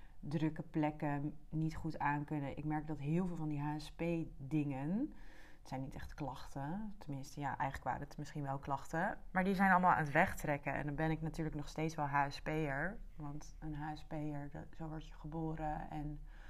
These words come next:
zo is twintig procent van de bevolking en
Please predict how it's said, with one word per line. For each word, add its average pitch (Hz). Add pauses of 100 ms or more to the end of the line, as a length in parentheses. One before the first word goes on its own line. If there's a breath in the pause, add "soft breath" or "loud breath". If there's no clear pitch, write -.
(160 loud breath)
zo 151
is 147
twintig -
procent - (200)
van 175
de 170
bevolking 160
en 147